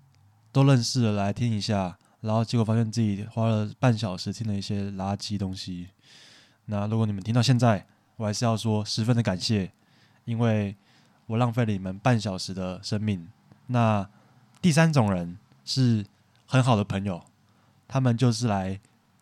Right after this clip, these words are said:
不知道，其实大部分的好的朋友都是给我鼓励，你知道吗？就是，就说：“啊，你要做 Podcast 哦，加油，加油！到时候推出的时候给我听一下。”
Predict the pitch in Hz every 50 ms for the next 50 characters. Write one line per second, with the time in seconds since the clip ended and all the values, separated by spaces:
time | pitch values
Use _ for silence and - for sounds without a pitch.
0 | _ - - - _ _ _ _ _ _ _ _ _ _ _ _ _ _ _ _
1 | _ _ _ - _ - _ _ _ _ _ _ _ _ _ - 117 117 110 104
2 | - - - - 165 180 220 214 214 208 175 208 185 170 131 127 120 117 117 110
3 | 117 127 135 117 101 - 135 123 117 139 139 127 117 113 - _ - 131 127 123
4 | 123 - 110 95 104 107 98 85 87 - 92 101 95 95 87 85 107 117 110 101
5 | 107 104 101 95 98 _ _ - - - - - - - _ _ _ _ _ _
6 | _ _ 117 107 117 123 - 127 120 104 107 98 - 123 127 135 151 135 143 147
7 | - 151 131 107 110 101 90 - - 117 123 123 107 101 - - 113 110 101 90
8 | 85 92 - 147 131 117 123 120 120 120 _ - 131 131 127 - 131 123 113 101
9 | 117 110 107 101 120 110 101 - - 110 101 98 98 101 95 95